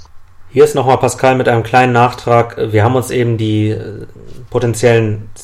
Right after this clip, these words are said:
Matchups, äh, angeguckt und, äh, haben spekuliert, wann die, letztendlich die zweite Runde beginnt. Und wir sind zu dem Entschluss gekommen, dass wir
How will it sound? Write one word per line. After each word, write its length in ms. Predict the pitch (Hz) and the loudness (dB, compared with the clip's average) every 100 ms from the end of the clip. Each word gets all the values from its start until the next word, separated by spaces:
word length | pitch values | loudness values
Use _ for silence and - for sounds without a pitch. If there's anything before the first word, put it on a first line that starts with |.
| - | -4
Matchups, 540 | 120 139 139 127 - | -2 0 0 -2 -6
äh, 220 | - 113 | -4 -2
angeguckt 580 | 117 135 135 - 127 - | -2 -2 0 2 2 0
und, 220 | 113 104 104 | -4 -4 -6
äh, 40 | |
haben 640 | 98 98 98 104 107 104 104 | -8 -8 -6 -4 -4 -4 -6
spekuliert, 600 | - 113 113 131 131 - | -2 -2 2 2 2 0
wann 400 | 110 110 107 110 | -2 -2 -6 -8
die, 320 | 107 98 92 - - - - | -8 -8 -10 -14 -20 -20 -8
letztendlich 320 | 113 110 110 107 | -4 -2 -2 -4
die 80 | |
zweite 300 | 113 123 120 | -2 0 0
Runde 200 | 113 117 | 0 0
beginnt. 460 | 107 104 127 135 - | 0 0 -2 -2 -8
Und 400 | 117 107 104 107 | -6 -4 -4 -4
wir 80 | 104 | -4
sind 160 | 110 | -4
zu 100 | 107 | -4
dem 140 | 110 104 | 0 0
Entschluss 320 | 101 135 - | 0 -2 -6
gekommen, 320 | - 123 117 | -6 -4 -2
dass 180 | 110 - | -2 -2
wir 300 | 110 101 | 0 0